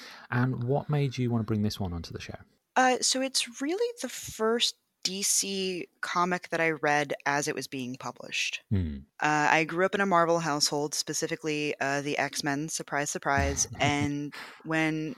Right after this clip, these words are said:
Speaker 2: we started really looking at Incident Report, um, I realized that my knowledge of X-Men, while <laughs> very thorough, was not,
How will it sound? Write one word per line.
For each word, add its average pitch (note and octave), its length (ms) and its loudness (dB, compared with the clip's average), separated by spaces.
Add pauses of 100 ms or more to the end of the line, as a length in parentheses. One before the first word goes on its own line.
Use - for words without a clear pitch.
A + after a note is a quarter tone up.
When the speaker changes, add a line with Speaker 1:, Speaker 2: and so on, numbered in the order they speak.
Speaker 2:
we E3 140 -2
started G3 500 6
really D3+ 260 0
looking D#3 380 -2
at C#3+ 100 -4
Incident F#3 400 -2
Report, D3+ 460 -2 (720)
um, D3+ 400 0 (460)
I E3 80 8
realized F3+ 580 6
that D3+ 300 6
my D3+ 140 4
knowledge D3 680 4
of C3 380 0
X-Men, C#3 520 0
while D#3 220 4
<laughs> - 0 -
very A#3 380 4
thorough, D#3+ 640 4
was C#3+ 300 -4
not, D3 540 2